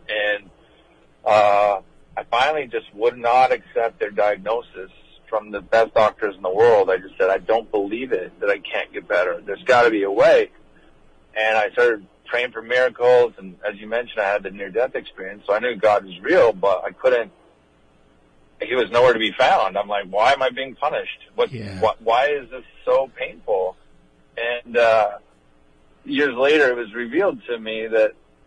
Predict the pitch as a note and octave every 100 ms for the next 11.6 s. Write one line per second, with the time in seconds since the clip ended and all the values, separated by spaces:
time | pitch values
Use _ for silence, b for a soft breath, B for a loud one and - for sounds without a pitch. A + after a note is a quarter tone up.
0 | _ _ - A2+ - D3 F3 D#3+ B2+ A#2
1 | - D3 E3 B2+ A#2+ A2 G2+ F#2 C#3 F#3
2 | F3+ A#2+ A#2 G#2 A2+ C#3 C#3 - A2 G#2
3 | G2 - A2 - D#3 G3 B2+ A2+ A2 G#2+
4 | A#2+ G#2 G2 - - - G#2+ A#2 G#2+ G#2
5 | - _ - _ _ A#2+ A#2 B2+ B2+ G#2+
6 | C3 A#2 - - C#3 A2 - A#2+ A#2 A#2+
7 | A2+ F2+ - _ D#3 B2 A#2+ A2+ A2 -
8 | _ _ _ _ _ A2+ A#2+ B2+ D3 D#3+
9 | C#3 B2+ A2+ A#2+ G#2+ - A#2+ B2 A#2 A2+
10 | G#2 A#2+ A#2+ - A2+ - G#2+ G2 - -
11 | A#2+ A#2 - F#3 - D3+